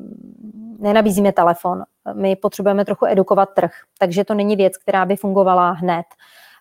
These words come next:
Eh, ten marketing, eh, je, je jakoby nikdy nekončící, jo. My, my samozřejmě máme nějaký výkonnostní, který nám funguje vlastně dobře, ale pokud bychom chtěli teďka strojnásobit objem, který nám to přináší,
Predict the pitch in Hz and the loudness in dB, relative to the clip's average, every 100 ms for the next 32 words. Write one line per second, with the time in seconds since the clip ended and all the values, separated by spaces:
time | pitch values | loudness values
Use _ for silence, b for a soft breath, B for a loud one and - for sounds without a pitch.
0 | - 190 202 202 196 196 208 202 - 196 | -2 0 0 0 2 0 0 -2 0 2
1 | 190 190 190 185 190 - 196 196 190 185 | 4 4 4 2 0 0 2 4 4 4
2 | 185 185 190 - 233 226 233 226 208 196 | 2 2 -2 -8 -20 -20 _ _ -20 -20
3 | 190 _ _ 104 104 104 _ _ _ _ | _ _ _ _ _ _ _ _ _ _
4 | - _ _ _ _ - 220 220 220 233 | -20 _ _ _ _ 2 4 4 0 0
5 | 202 214 220 214 214 214 202 - 190 175 | 0 0 0 0 -2 -2 -6 -10 -10 -6
6 | 185 196 196 196 196 - 208 208 202 208 | -4 -4 -6 -6 -6 -8 -8 -4 -4 -4
7 | 208 208 196 196 196 190 226 190 202 208 | -4 -2 0 0 -2 -2 -2 -2 -2 -2
8 | 208 214 214 208 214 202 202 190 202 196 | -2 -4 -4 -4 -4 -2 -2 -2 0 4
9 | 202 196 - 226 202 175 185 185 B B | 4 4 0 0 0 0 0 -2 B B
10 | B 202 196 202 196 202 233 214 - 196 | B 2 2 0 0 0 0 -4 0 0
11 | 180 190 - 214 208 - - 196 190 185 | 2 0 0 0 0 -8 -2 2 2 4
12 | 196 185 185 - 196 214 - 190 196 185 | 2 2 0 -2 -4 -2 -2 0 2 0
13 | 190 202 196 185 185 214 - 196 185 185 | -2 -4 -2 -2 -4 -6 -4 -2 0 0
14 | - 190 | -4 -10